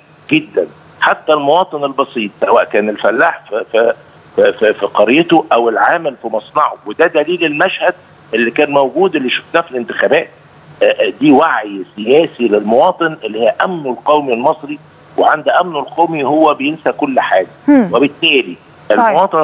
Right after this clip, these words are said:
Speaker 1: المصري يعي سياسيًا كويس جدًا. علينا كأحزاب أن نعطي مصداقية، إن أنا أكون عندي مصداقية. هو الشعب بيحب قوي، قوي، قوي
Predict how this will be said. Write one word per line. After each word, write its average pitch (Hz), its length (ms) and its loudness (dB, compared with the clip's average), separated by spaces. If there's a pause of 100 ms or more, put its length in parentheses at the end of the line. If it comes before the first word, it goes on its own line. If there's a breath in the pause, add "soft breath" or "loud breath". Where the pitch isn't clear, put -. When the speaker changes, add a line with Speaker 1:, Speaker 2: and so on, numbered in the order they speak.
(140)
Speaker 1:
المصري 170 440 -2
يعي 127 380 0
سياسيًا 139 300 -2
كويس 139 240 0
جدًا. 147 400 -2
علينا 120 520 0
كأحزاب 120 580 -2
أن 120 260 -2
نعطي 156 420 -2
مصداقية، 139 720 0 (460)
إن 120 160 0
أنا 160 140 4
أكون 151 280 -2
عندي 139 320 -4
مصداقية. 120 680 -2
هو 117 200 4
الشعب 156 340 0
بيحب 131 340 -6 (240)
قوي، 151 280 0
قوي، 147 300 0
قوي 156 260 -2